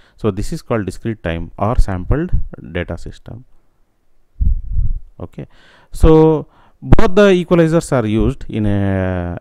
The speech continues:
equ-, uh, serdus system. So in the transmitter, I told you we have to boost the signal. So there I have a, a discrete time equalizer, which is a F I R equaliza-,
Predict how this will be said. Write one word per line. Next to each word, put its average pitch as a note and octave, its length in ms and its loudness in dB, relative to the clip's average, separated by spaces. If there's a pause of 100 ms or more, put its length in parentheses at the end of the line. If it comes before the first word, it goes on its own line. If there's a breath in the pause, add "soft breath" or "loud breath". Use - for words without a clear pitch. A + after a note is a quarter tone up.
equ-, G#2 260 -4
uh, F2+ 720 -2
serdus G#2 360 2
system. - 480 -8 (340 loud breath)
So F#3+ 220 2
in F#3 160 0
the E3+ 100 2
transmitter, D#3+ 800 -2 (320)
I C3 100 0
told C3 240 -2
you E3 80 -4
we D#3 80 -2
have A#2+ 140 -4
to A2+ 80 -6
boost G#2+ 260 -6
the G#2 80 -8
signal. F#2 480 -8 (300 soft breath)
So B2+ 180 -2
there E3 360 -2 (120)
I B2 140 -2
have C3 280 -6
a, G#2 240 -6 (140)
a G2+ 320 -4
discrete C#3+ 400 -10
time A#2+ 220 -6
equalizer, F#2+ 680 -8 (320 soft breath)
which G#2 220 -10
is G#2+ 120 -4
a C3+ 140 -6
F F#2+ 160 -6
I A2 120 -4
R A2 120 -4
equaliza-, F2 720 -10